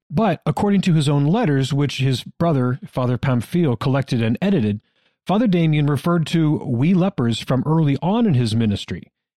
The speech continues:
It wasn't a change. He did it as a way to make clear that while some people are afflicted with leprosy physically,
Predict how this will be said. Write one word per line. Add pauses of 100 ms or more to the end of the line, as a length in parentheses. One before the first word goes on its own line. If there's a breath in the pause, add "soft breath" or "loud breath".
(140)
It
wasn't
a
change.
He
did
it
as
a
way
to
make
clear
that
while
some
people
are
afflicted
with
leprosy
physically,